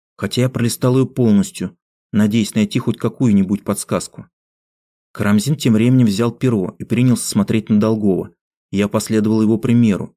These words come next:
недоумевая, как мы будем всё-таки писать без чернил. Но тут учитель начал говорить, очень чётко и достаточно медленно, чтобы мы успевали записывать его слова. Правда, я ничего не понимал из того, что пишу, но старательно записывал,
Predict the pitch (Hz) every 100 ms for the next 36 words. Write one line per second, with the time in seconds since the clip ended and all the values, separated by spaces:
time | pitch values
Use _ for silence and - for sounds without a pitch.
0 | - 104 107 110 120 120 110 85 - _
1 | - 120 127 127 117 123 113 113 - 123
2 | 117 104 104 110 - 101 101 - - 101
3 | 98 92 _ _ _ _ _ _ 107 104
4 | 175 156 120 151 127 120 123 131 117 123
5 | 120 107 - _ _ _ - 101 - 107
6 | - 135 - 113 - 95 104 - 104 104
7 | - 127 123 123 95 85 71 _ - -
8 | 104 113 117 104 123 123 101 90 101 -
9 | 113 95 - 104 101 113 113 87 - _
10 | _ _ _ _ - 107 113 113 110 113
11 | - 110 120 - 117 123 127 107 98 -
12 | 101 98 - - 107 - 87 - - 101
13 | - 101 104 120 - 127 113 127 113 101
14 | - 92 90